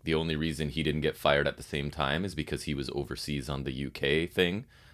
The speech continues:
at that point. So they, like, waited for him to fulfill his usefulness there and then get back to America and get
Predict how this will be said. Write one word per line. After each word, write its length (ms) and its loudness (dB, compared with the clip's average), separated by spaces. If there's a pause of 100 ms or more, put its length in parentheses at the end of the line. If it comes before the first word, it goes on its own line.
(100)
at 160 2
that 220 4
point. 280 0
So 100 -4
they, 120 2
like, 180 2
waited 420 6
for 180 4
him 260 2
to 120 -2
fulfill 520 2
his 240 0
usefulness 560 0
there 460 8 (360)
and 160 0
then 160 2
get 180 2
back 280 4
to 140 0
America 680 4
and 220 -6
get 220 2